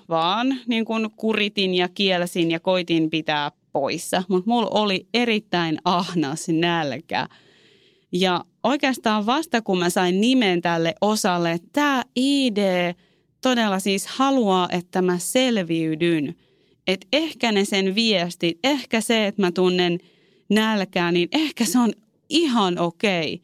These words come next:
Ehkä musta ei olekaan mitään kauhean viallista ja huonoa, vaan mitä se olisi, jos mä voisin vaan antautua myös sille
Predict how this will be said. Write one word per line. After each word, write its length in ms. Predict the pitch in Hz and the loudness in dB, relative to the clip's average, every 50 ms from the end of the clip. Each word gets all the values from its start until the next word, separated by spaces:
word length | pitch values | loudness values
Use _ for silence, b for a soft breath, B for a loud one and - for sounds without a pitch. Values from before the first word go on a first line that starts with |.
| b b b b b b b b | b b b b b b b b
Ehkä 300 | 311 359 339 - - 240 | 0 0 0 0 -2 0
musta 300 | 214 214 214 214 - 247 | 2 2 0 0 0 -2
ei 80 | 233 233 | 0 0
olekaan 380 | 233 240 233 - 202 190 180 | 0 -2 -2 -2 0 0 2
mitään 340 | 180 175 170 190 180 175 180 | 0 0 2 2 0 0 0
kauhean 520 | 180 214 208 202 196 190 202 175 175 175 | 0 0 0 0 0 0 0 0 0 0
viallista 640 | 185 233 247 226 208 185 175 170 170 170 - - 180 | 0 0 0 2 0 0 -2 -2 -4 -4 -4 -2 0
ja 200 | 165 165 170 185 190 | 0 0 0 -2 0
huonoa, 560 | 214 214 190 180 175 165 165 156 156 156 151 | 0 2 2 2 0 0 0 0 0 0 0
vaan 280 | 160 160 160 156 175 b b b b b b b b b _ - | 0 0 0 0 -2 b b b b b b b b b _ -2
mitä 240 | 294 381 - 381 269 | -2 0 2 0 2
se 140 | - 247 | 2 0
olisi, 260 | 226 226 220 220 208 190 | 2 2 0 0 0 -2
jos 140 | 185 185 | -2 0
mä 140 | - 180 170 | -2 -2 0
voisin 400 | 180 185 180 180 180 190 175 180 | 2 0 0 2 0 0 0 0
vaan 340 | 185 185 185 180 180 175 180 b b b b b b b _ _ _ | 0 0 2 2 0 -2 -4 b b b b b b b _ _ _
antautua 760 | 208 233 240 240 233 - 190 185 180 170 170 170 185 175 175 | 0 2 2 2 2 2 0 0 0 0 0 0 0 0 2
myös 400 | 175 175 190 190 185 175 170 - | 2 2 2 2 2 0 -2 -2
sille 380 | - 185 175 170 165 165 160 | -2 0 0 2 0 0 -2